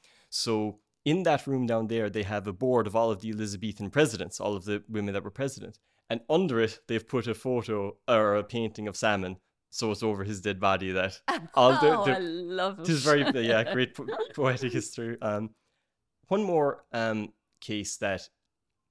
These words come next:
Speaker 1: I don't think enough people are my age know about it, because to an extent it was never resolved. Um, and that's the case of the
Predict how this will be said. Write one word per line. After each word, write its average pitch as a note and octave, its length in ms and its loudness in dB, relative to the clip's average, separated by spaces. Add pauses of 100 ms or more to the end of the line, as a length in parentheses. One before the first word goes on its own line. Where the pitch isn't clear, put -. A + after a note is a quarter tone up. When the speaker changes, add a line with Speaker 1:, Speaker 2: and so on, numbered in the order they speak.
(640)
Speaker 1:
I C#3+ 80 4
don't F#3+ 160 2
think E3+ 140 2
enough D#3 220 2
people B2 300 -2 (200)
are A#2 120 0
my A2 180 0
age G2+ 220 -4
know A2 120 0
about F2+ 300 -4
it, - 140 -16 (640)
because A#2+ 540 -2
to C#3+ 160 -4
an C#3+ 80 0
extent E3 420 0
it D3 80 -8
was B2+ 140 -6
never A#2 360 -4
resolved. G#2 540 -2 (720)
Um, G2 420 -2 (240)
and A2+ 100 -4
that's B2 240 -2
the A2+ 80 -14
case A2 440 -6
of G2+ 340 -4
the F#2+ 420 -10